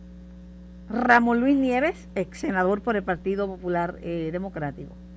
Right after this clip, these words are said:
que hizo un buen trabajo como, como senador, perdió el escaño, pero hizo buen trabajo como sen-, senador.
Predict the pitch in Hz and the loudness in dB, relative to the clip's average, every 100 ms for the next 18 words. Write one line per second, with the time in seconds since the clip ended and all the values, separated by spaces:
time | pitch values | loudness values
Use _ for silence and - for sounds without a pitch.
0 | - - - - - - - - 220 226 | -18 -18 -18 -18 -18 -16 -18 2 2 8
1 | 320 254 196 190 - 190 226 220 202 220 | 6 8 0 0 -2 -4 -2 2 4 2
2 | 185 160 156 147 143 180 156 147 156 147 | 0 -2 -2 -4 -6 -6 -8 -6 -4 -2
3 | 185 202 - 151 143 156 151 170 220 220 | -2 -4 -6 -6 -4 -2 0 0 -2 0
4 | - 262 262 202 160 151 175 214 170 175 | 0 0 0 0 0 -4 -4 -4 -4 -2
5 | 185 185 185 180 156 175 170 175 - 180 | -2 -2 -4 -6 -4 -4 -4 -6 -6 -4
6 | 160 143 | -2 -4